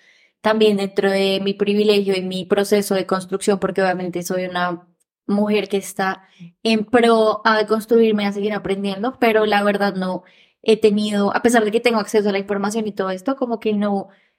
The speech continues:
no he tomado todavía las riendas de ese tema, ¿sabes? Estoy como en proceso de... Entonces le decía a Vivi que a veces no me sentía identificada en lo que veía en pantalla con esos temas. Yo era como, "No, pero no soy de aquí, no soy de acá".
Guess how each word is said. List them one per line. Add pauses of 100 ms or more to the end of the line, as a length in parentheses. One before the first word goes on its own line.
(280)
no
he
tomado
todavía
las
riendas
de
ese
tema,
¿sabes?
Estoy
como
en
proceso
de...
Entonces
le
decía
a
Vivi
que
a
veces (380)
no
me
sentía
identificada (160)
en
lo
que
veía
en
pantalla
con
esos
temas. (340)
Yo
era
como,
"No,
pero
no
soy
de
aquí,
no
soy
de
acá".